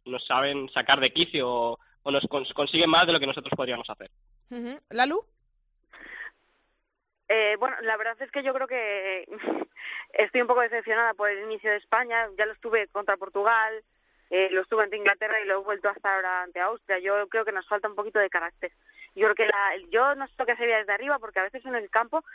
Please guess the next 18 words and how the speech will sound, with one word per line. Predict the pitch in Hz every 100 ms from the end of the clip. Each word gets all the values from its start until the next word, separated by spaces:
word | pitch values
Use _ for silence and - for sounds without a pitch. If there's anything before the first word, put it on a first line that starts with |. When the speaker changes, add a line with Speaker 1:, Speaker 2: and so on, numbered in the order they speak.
| -
Speaker 3:
veo | 208 214
partidos | 202 202 202 196
paralelos, | 185 175 175 196 180 180
¿no? | 208
Veo, | 190 185 190 180 - -
Speaker 2:
Mm. | 208
Speaker 3:
me | 196
equivoco | 185 196 226 208
bastante, | 190 185 208 226 202
pero, | 185 185 180 _ - _
eh, | 196 202 196 190
el, | 202 202 202
las | 190 180
ganas, | 208 214 202 190
el | 196
ansia | 208 214 226 208
de | 196
los, | 190